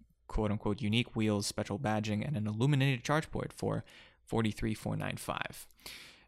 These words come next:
And, uh, you know, this price cut is definitely important because G M does not qualify for the E V tax credit anymore. And there are, of course, talks of bringing it back or extending it, so this car might even be cheaper in the future.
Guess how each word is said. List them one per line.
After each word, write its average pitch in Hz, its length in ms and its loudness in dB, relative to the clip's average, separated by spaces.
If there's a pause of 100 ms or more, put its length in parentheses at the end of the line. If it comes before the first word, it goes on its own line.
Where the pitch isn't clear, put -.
And, 98 600 2
uh, 98 480 4 (320)
you 117 140 4
know, 110 120 6
this 117 140 6
price 127 220 10
cut 131 100 8
is 113 100 8
definitely 117 260 6
important 151 340 6
because 104 280 2
G 110 140 2
M 107 100 6
does 104 140 2
not 104 140 2
qualify 104 380 4
for 101 300 0
the 101 400 -2 (360)
E 117 100 0
V 107 80 0
tax 123 260 6
credit 117 300 -2
anymore. 120 380 2 (1000)
And 110 80 -4
there 101 140 0
are, - 20 0
of 95 140 -6
course, - 260 -4
talks 101 340 -2
of 98 300 -8
bringing 101 240 -2
it 104 100 -4
back 120 380 8
or 110 220 -2
extending 117 540 2
it, 110 120 2
so 110 460 -4 (640)
this 110 120 0
car 107 160 -2
might 113 240 2
even 110 240 0
be 107 100 -4
cheaper 107 320 -2
in 107 100 -4
the 104 40 -4
future. 170 400 2